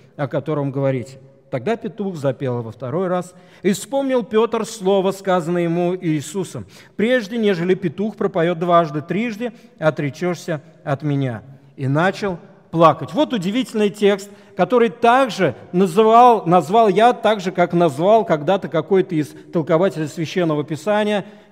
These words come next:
текст во втором послании Петра, э, первой главы, друзья мои. Этот текст нам очень о многом говорит. И мне бы не хотелось сегодня заниматься, знаете, чем?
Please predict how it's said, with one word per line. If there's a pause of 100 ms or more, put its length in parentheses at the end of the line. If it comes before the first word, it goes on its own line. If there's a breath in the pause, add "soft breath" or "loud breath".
текст
во
втором
послании
Петра, (600 loud breath)
э,
первой
главы,
друзья
мои. (580 soft breath)
Этот
текст (600)
нам (320)
очень
о
многом
говорит. (360 soft breath)
И
мне
бы
не
хотелось
сегодня
заниматься,
знаете,
чем?